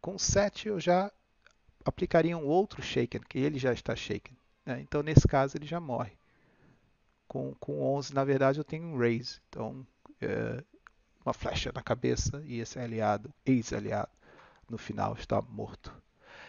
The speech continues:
Ah, eu espero que esse exemplo tenha sido válido já pra, pra, pra mostrarmos como como é um combate, ah, ah, em, em Savage Worlds. Ah, por sorte, eu não tive,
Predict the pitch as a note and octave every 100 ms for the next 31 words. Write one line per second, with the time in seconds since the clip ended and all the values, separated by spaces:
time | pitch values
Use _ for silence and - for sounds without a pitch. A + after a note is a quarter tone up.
0 | - C3 B2+ B2+ B2+ - _ C#3 F#3 -
1 | F#3+ F#3+ F3+ - F3 A#2 A2 C#3 - -
2 | C#3 B2 - B2+ B2 A2 - _ _ B2+
3 | A#2 G2 D3+ D#3 C3+ G#2+ A#2 A2+ A#2 A2+
4 | A2 A2 A2+ A2 A2 - - A2 A2+ -
5 | A2+ G#2+ - - A#2+ A#2 A#2 A#2 - -
6 | - - - _ D#3 D3 B2 B2 E3 -
7 | A#2 G#2+ E3+ - - _ - G#2 G#2+ G#2+
8 | G#2 A2 A#2 _ _ _ _ - A2 G#2
9 | G#2 A2+ A2+ A#2 C3 _ _ A#2 A#2 A2
10 | A2 G#2+ G#2 A#2 A2 - G2+ A#2+ C#3 D#3
11 | D#3 E3 - - - - _ A#2 A2+ A2
12 | - - C3+ - - B2+ A#2+ - A#2+ A#2+
13 | A#2+ - B2+ A#2 A#2 A2